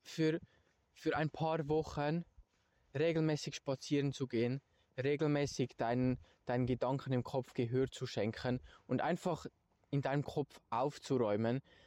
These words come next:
denn es, es gibt dir auch so viel Energie neben all den anderen positiven Dingen zurück. Nur schon, dass du besser schläfst, weil du nicht mehr diese,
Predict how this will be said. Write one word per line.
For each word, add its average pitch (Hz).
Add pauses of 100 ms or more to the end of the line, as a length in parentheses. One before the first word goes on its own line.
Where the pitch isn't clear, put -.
(140)
denn 135 (480)
es, - (960)
es -
gibt 160
dir 160
auch 143
so 185
viel 170
Energie 160
neben 143
all 151
den 143
anderen 151
positiven 135
Dingen 127
zurück. 120 (880)
Nur 175
schon, 170
dass 160
du 143
besser 151
schläfst, 165
weil 135
du 135
nicht 139
mehr 135
diese, 123